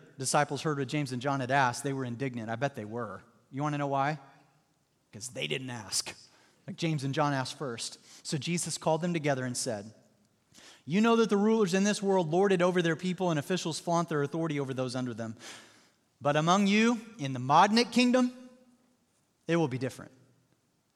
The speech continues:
Whoever wants to be a leader among you must be your servant, and whoever wants to be first among you must be the slave of others." And then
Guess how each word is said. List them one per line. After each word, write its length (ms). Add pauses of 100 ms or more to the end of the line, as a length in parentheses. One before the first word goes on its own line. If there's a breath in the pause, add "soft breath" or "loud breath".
Whoever 260
wants 280
to 120
be 200
a 60
leader 260
among 240
you 100
must 200
be 100
your 100
servant, 420
and 80
whoever 280
wants 260
to 80
be 100
first 300
among 220
you 80
must 200
be 60
the 100
slave 300
of 100
others." 380
And 160
then 140